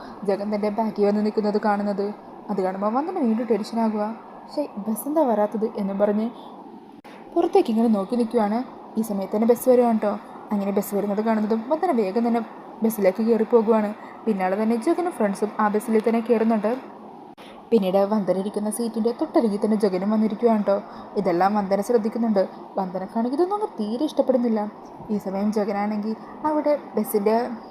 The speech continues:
seat-ിൻ്റെ കമ്പിയിൽ പിടിച്ചിരിക്കുന്ന വന്ദനയുടെ കയ്യിൽ പിടിക്കാനായിട്ട് ജഗൻ്റെ കൈ ഇങ്ങനെ എടുത്തു വെക്കുമായിരിക്കും. അങ്ങനെ നിൽക്കുന്ന ആ ഒരു സീൻ കാണിച്ചുകൊണ്ട് ഇന്നത്തെ എപ്പിസോഡ് തീരുവാണ്. അപ്പോൾ ഈ ഒരു റിവ്യൂ ഇഷ്ടമായിട്ടുണ്ടെങ്കിൽ മറക്കാതെ വീഡിയോ ഒന്ന് ലൈക്ക് ചെയ്യണേ. കൂടുതൽ റിവ്യൂസിനായിട്ട്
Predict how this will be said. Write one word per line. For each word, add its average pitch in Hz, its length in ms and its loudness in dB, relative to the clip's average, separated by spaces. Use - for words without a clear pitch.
seat-ിൻ്റെ 208 440 0
കമ്പിയിൽ 214 300 0
പിടിച്ചിരിക്കുന്ന 220 600 -2
വന്ദനയുടെ 339 480 0
കയ്യിൽ 196 240 2
പിടിക്കാനായിട്ട് 214 680 0
ജഗൻ്റെ 202 320 2
കൈ 226 160 2
ഇങ്ങനെ 214 280 -2
എടുത്തു 302 260 0
വെക്കുമായിരിക്കും. 208 720 2
അങ്ങനെ 196 200 -2
നിൽക്കുന്ന 214 300 0
ആ 311 100 2
ഒരു 349 80 0
സീൻ 233 200 0
കാണിച്ചുകൊണ്ട് 214 400 2
ഇന്നത്തെ 208 340 0
എപ്പിസോഡ് 226 380 2
തീരുവാണ്. 240 380 2
അപ്പോൾ 208 240 -2
ഈ 208 160 -2
ഒരു 220 160 0
റിവ്യൂ 240 240 -2
ഇഷ്ടമായിട്ടുണ്ടെങ്കിൽ 240 600 0
മറക്കാതെ 330 360 0
വീഡിയോ 214 240 2
ഒന്ന് 220 120 2
ലൈക്ക് 190 220 0
ചെയ്യണേ. 220 300 2
കൂടുതൽ 190 420 2
റിവ്യൂസിനായിട്ട് 220 600 -2